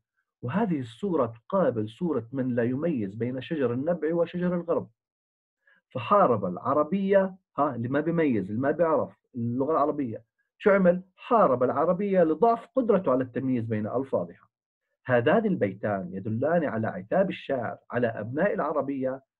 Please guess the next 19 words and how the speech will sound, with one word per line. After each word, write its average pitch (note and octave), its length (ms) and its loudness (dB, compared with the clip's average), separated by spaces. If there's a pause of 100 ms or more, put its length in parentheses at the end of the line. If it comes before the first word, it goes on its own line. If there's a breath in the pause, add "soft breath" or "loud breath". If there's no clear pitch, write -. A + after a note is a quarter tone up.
(120)
الذين G#2+ 400 -4
خذلوها. E3 560 0 (640)
الغرض F#3 380 4
البلاغي D3+ 540 0
الذي A2+ 280 0
خرج D3 340 0
إليه B2+ 400 -2
الاستفهام A#2 760 -6
في C#3+ 120 -12
البيت C#3 300 -4
السابع A#2+ 640 -4
عشر D#3+ 320 -4 (420)
اللي A2 120 -6
هو A#2+ 60 0
النفي. B2 340 -2 (840)
وضح D3 340 2
الصورة C#3+ 320 -2
الفنية B2+ 400 -2
في E3 520 -2